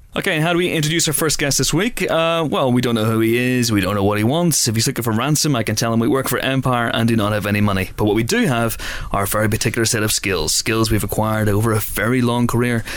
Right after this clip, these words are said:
skills that make us a nightmare for people like him. If he lets us go to the Dorchester Hotel to interview him about Taken Two,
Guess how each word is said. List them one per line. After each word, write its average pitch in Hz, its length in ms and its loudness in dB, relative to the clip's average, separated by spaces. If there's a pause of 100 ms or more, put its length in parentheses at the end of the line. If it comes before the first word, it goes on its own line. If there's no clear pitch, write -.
(120)
skills 131 500 0
that 131 60 0
make 127 200 0
us 131 100 0
a 139 60 2
nightmare 113 480 0
for 101 140 -2
people 95 220 0
like 95 180 -2
him. 90 200 -2 (460)
If 214 100 -2
he 233 60 -2
lets 196 180 0
us 147 80 -2
go 151 140 0
to - 20 0
the 131 120 0
Dorchester 131 380 -2
Hotel 120 400 0
to 110 160 0
interview 117 260 2
him 110 60 2
about 104 220 0
Taken 110 320 -2
Two, 127 320 0